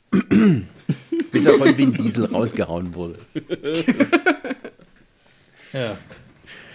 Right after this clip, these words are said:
Speaker 2: Dann durfte er dann für ihn Bloodshot mitproduzieren.
Speaker 1: Ja, ich verstehe auch grad, vielleicht ist es auch ein anderer Produzent. Ach nee, nee, ach nee, nee, haha, nee, stimmt nicht. Es war ein anderer Produzent, den sie rausgehauen hatten. Ja, nee, nee, der, der ist, äh,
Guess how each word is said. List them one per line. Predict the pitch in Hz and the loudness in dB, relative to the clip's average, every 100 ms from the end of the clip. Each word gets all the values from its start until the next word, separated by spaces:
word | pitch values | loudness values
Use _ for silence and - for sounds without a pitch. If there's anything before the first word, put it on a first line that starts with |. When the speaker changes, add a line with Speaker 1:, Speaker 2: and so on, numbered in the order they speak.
| - - - - - | -20 -20 -20 -20 -10
Speaker 2:
Dann | 135 | 0
durfte | 139 156 180 | 6 6 6
er | 151 | 6
dann | 143 135 | 4 2
für | 151 156 | 2 2
ihn | 160 131 | 2 0
Bloodshot | 127 131 120 127 98 - | 0 0 0 -6 -8 -10
mitproduzieren. | 104 _ - 110 95 95 95 | -14 _ -8 -8 -6 -2 -2
Speaker 1:
Ja, | |
ich | 98 | -2
verstehe | 104 98 95 92 | -6 0 0 2
auch | 92 | 0
grad, | 90 80 | 0 -2
vielleicht | - 80 | -4 -8
ist | |
es | - | -8
auch | 82 | -8
ein | 78 | -6
anderer | 82 80 | -6 -6
Produzent. | - 80 - 78 - _ | -6 -10 -8 -12 -12 _
Ach | - 131 | -4 0
nee, | 156 | 2
nee, | - 160 | 4 4
ach | 160 156 120 | 4 2 2
nee, | 117 107 | 2 2
nee, | 107 | -2
haha, | - 123 107 98 | -2 0 2 0
nee, | 90 87 | -2 -6
stimmt | - 87 | -6 -8
nicht. | 90 | -4
Es | - | -2
war | |
ein | 82 | -2
anderer | 82 85 | -2 -4
Produzent, | 87 80 82 80 | -4 -8 -8 -10
den | 80 | -8
sie | 85 | -8
rausgehauen | - - 80 80 | -10 -10 -12 -12
hatten. | - 107 113 _ - - - | -14 -18 -20 _ -20 -20 -10
Ja, | - 120 | 0 2
nee, | 104 98 | 4 2
nee, | 87 82 | 2 0
der, | 80 85 | -2 0
der | 90 | 2
ist, | 82 - | 0 -2
äh, | 65 82 | -2 -2